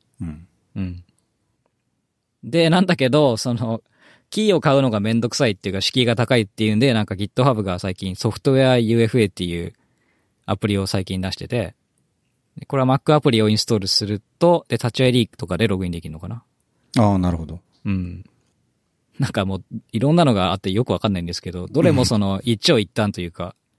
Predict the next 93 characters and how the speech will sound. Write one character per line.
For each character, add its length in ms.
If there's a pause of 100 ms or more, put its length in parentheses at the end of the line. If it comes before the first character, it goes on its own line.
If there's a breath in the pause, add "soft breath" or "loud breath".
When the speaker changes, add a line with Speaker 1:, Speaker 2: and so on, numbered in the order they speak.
(600)
Speaker 1:
う 60
ん。 260
Speaker 2:
ガ 140
チ 120
ガ 100
チ 120
に 60
し 100
よ 60
う 20
と 100
す 100
る 100
と 100
め 120
ん 60
ど 80
く 60
さ 120
い 80
し、 300 (540)
簡 180
単 140
に 100
し 60
よ 80
う 40
と 80
す 120
る 80
と、 320
ト 100
ゥ 40
ー 20
フ 60
ァ 80
ク 80
タ 100
ー 40
の 100
意 80
味 120
が 80
な 100
く 100
な 80
っ 40
て 120
い 40
く 100
っ 20
て 140
い 160
う 80 (680)
こ 120
と 100
で 60
す 120
ね。 180 (180)
Speaker 1:
そ 200
う 40
で 40
す 180
ね。 360 (180 loud breath)
Speaker 2:
う 40
ん。 220 (1080)
Speaker 1:
い 40
や、 60
な 80
ん 40
か 80
さ 160
っ 120
き、 300 (220)
な 100
ん 40
か、 200 (460)
ニ 140
ュ 20
ー 40
ス 80
か 80
な 80
ん 40
か 80
見 100
て 120
た 140
ら、 200 (280)
あ 120
の、 320
Apple 280
Pay、 640